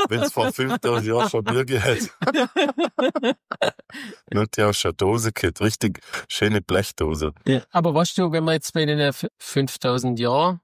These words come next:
Speaker 2: also fünf vor Christus, fünftausend vor Christus, wer hat,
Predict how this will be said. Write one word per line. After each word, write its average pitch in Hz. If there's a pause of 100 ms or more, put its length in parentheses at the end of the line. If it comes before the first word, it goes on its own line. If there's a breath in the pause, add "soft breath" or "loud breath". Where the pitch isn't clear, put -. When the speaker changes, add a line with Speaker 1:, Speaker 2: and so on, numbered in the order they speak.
Speaker 2:
also 123
fünf 165
vor -
Christus, -
fünftausend 143
vor 143
Christus, 151 (840 soft breath)
wer 135
hat, 151